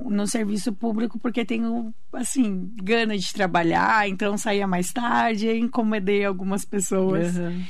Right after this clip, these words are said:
Speaker 1: E recebi uma
Speaker 2: Você não tinha perfil
Speaker 1: oportunidade
Speaker 2: de
Speaker 1: na
Speaker 2: servidor normal,
Speaker 1: É.
Speaker 2: né?
Speaker 1: Recebi uma oportunidade nesse meio tempo na Petrobras, né, como terceirizada, terceirizada da Queiroz Galvão.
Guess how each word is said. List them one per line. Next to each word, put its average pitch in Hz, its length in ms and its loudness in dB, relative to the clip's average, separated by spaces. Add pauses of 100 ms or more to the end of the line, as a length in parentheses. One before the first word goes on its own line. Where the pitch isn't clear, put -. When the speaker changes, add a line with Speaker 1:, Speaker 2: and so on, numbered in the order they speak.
(340)
Speaker 1:
E 220 460 4
recebi 226 380 4
uma 226 160 4
Speaker 2:
Você 220 180 2
não 190 80 4
tinha 220 160 4
perfil 214 100 6 (220)
Speaker 1:
oportunidade - 20 2 (120)
Speaker 2:
de 214 60 4
Speaker 1:
na 208 240 6
Speaker 2:
servidor 180 240 4
normal, 175 440 2
Speaker 1:
É. 226 40 8 (260)
Speaker 2:
né? 208 60 -4 (760)
Speaker 1:
Recebi 226 360 4
uma 233 140 6
oportunidade 208 760 4
nesse 220 320 4
meio 226 220 4
tempo 226 260 0
na 220 140 4
Petrobras, 226 760 2 (360)
né, 196 180 2
como 196 240 0
terceirizada, 196 880 2
terceirizada 190 640 0
da 185 140 2
Queiroz 185 380 2
Galvão. 180 580 2